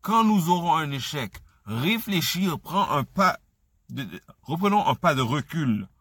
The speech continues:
en réfléchissant bien sur tout ce qui s'est passé et qu'est-ce que nous avons fait qui nous a amené à cet échec. Et si nous ne pouvons pas le faire personnellement, cherchez des ressources, demandez de l'aide,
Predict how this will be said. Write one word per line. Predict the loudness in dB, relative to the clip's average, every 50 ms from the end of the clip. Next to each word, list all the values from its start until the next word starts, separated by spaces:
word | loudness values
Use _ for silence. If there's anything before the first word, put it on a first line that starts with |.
| _ _ _ _ _ _ 0
en | 2 2 4
réfléchissant | 4 2 0 -2 -2 -4 -4 -4 -6 -8 -8 -6 -6
bien | -4 -2 -2 -2 -2
sur | -4 -6 -8 -8
tout | -6 -6 -6
ce | -6 -6
qui | -8
s'est | -8 -6 -6 -6
passé | -4 -2 -4 -4 -4 -6 -6 -4 -6 -6 -8 _ _ _ _ _ -20 -14 -8 -6
et | -6
qu'est-ce | -6 -4 0 0 0 2 0 -2 -4 -4 -6 -10 _ _ _ _ -6
que | -2 2
nous | 2 2 4 6
avons | 6 4 4 4 0 -4
fait | -4 -4 -4 -2 -2 -4 _ _ _ _ _ _ _
qui | -6 -2 -2 -2 -2 -2 _ _ _ -8
nous | -4 -2 -2 0 -2
a | 0
amené | 2 2 2 2 2 0 -2 -2
à | -2
cet | -4 -6 -4
échec. | -4 -4 -4 -2 -4 -4 -4 -2
Et | -2 0
si | 0 0 -2 -2 0 2
nous | 4 6
ne | 6 6
pouvons | 4 0 -2 -4 -2 -2 -2 0
pas | 0 0 2
le | 0 -2
faire | -4 -4 -4 -4 -4
personnellement, | -4 -6 -6 -4 -4 -4 -2 -2 0 0 -2 -2 -6 _ _ _ _ _ _ _ _ _ _ _
cherchez | -14 -10 -6 -6 -6 -6 -6 -6 -4 -2
des | 0 0
ressources, | 0 0 0 -2 -2 -4 -2 -2 -2 -2 -4 -8 -12 _ _ _ _ _ _ _ _ -2
demandez | 2 4 6 8 8 6 6 4 2
de | 2 2 2
l'aide, | 4 2 2 2 2 0 -2 -4